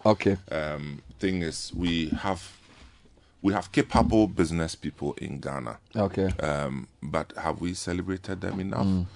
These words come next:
Speaker 1: mm.
Speaker 2: Or have we celebrated our efforts enough?
Speaker 1: Mm-hmm.
Speaker 2: How about the fisher folk?
Speaker 1: Mm.
Speaker 2: Those who spend sleepless nights going,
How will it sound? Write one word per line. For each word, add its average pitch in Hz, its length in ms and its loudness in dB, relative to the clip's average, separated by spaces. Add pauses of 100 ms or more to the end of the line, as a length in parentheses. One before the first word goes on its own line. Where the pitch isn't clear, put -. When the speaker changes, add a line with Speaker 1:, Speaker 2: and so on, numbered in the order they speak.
(100)
Speaker 1:
mm. 95 240 4
Speaker 2:
Or 85 260 2
have - 260 -4
we 87 140 0
celebrated 87 720 -2
our - 260 -2
efforts 90 560 -2
enough? 92 500 0 (140)
Speaker 1:
Mm-hmm. 101 220 4 (140)
Speaker 2:
How 104 180 2
about 90 180 2
the 87 100 0
fisher 92 360 -2
folk? - 360 -4 (100)
Speaker 1:
Mm. 95 220 2
Speaker 2:
Those 95 260 2
who 107 380 0 (300)
spend 98 380 -2
sleepless 90 560 -6
nights - 320 -8 (360)
going, 95 440 0